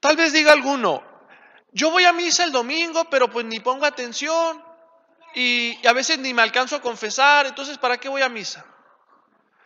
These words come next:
Pues porque con eso le demuestras a Dios que Él es tu Señor, que tú eres una criatura de Dios. Así le estás demostrando a Dios.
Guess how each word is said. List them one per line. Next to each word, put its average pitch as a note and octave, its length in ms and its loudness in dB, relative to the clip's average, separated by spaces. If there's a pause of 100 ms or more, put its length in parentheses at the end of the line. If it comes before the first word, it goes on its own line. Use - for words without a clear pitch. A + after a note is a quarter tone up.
(140)
Pues G3 140 -2
porque F#3 320 -6
con E3+ 160 -6
eso G3+ 200 0
le A3+ 100 2
demuestras G3+ 480 -4
a G3 80 2
Dios B3 360 0
que G3+ 120 -8
Él F#3 80 -8
es F#3 100 -10
tu A3+ 120 -14
Señor, D3+ 460 -12 (1200)
que F#3 120 -4
tú G3+ 100 -6
eres G#3 160 -2
una A3+ 200 -4
criatura F#3 500 -4
de F3 100 -10
Dios. C3+ 540 -16 (960)
Así D#3 180 -2
le G3+ 80 -4
estás G#3+ 200 -6
demostrando F#3+ 600 -4
a F#3+ 40 -10
Dios. D#3+ 440 -16